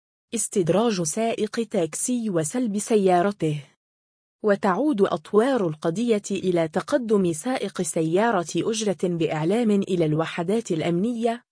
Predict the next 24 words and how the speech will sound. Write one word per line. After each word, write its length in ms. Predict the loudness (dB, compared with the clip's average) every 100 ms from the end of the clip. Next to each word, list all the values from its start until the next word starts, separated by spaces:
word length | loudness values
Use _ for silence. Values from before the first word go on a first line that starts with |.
| _
أفاد 440 | -2 2 2 4 2
فيه 400 | 2 -2 0 0
بأنه 580 | 0 2 0 0 0 -2
تعرض 640 | -2 -2 0 2 2 0
إلى 320 | 0 0 2
عملية 680 | 2 0 2 0 0 0 -2 -2
استدراج 680 | -4 -4 -2 0 0 2
من 280 | 0 0 -2
قبل 480 | -2 -2 0 0 0
فتاة 500 | -2 -2 -2 0 2
نحو 360 | 0 -2 -4 -2
أحد 440 | 0 -2 -2 -2
الأحياء 600 | -2 -2 -4 -2 0 0
الشعبية 680 | -2 -2 -2 -2 0 0 0 0
بالجهة. 600 | 0 0 0 -2 -2 -6 _ _ _ _ _ _ 0
وبحسب 760 | 0 2 0 -2 -2 0 2
المعطيات 840 | 0 0 -2 -2 0 2 2 2 0
المتوفرة، 960 | 0 -2 0 0 0 -4 0 2 0 -4 _ _
تم 260 | 0 2 2
اعتراضه 840 | 0 2 2 4 2 0 2 2
لاحقًا 520 | 0 -2 -6 -4 0
من 240 | 0 -2
قبل 400 | -4 -2 0 0
أربعة 460 | 0 -2 -2 -2 -4